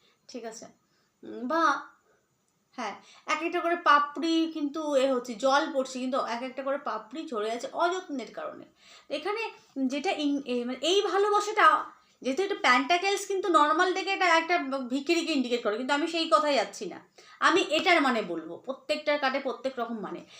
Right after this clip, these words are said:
এখানে কি অযত্নের কারণে ভালোবাসা সম্পর্কটা, এই যে ফুটন্ত গোলাপটা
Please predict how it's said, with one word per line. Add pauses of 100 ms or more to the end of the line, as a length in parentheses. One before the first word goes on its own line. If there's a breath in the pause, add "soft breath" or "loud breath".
(160 loud breath)
এখানে
কি
অযত্নের
কারণে
ভালোবাসা
সম্পর্কটা,
এই
যে
ফুটন্ত
গোলাপটা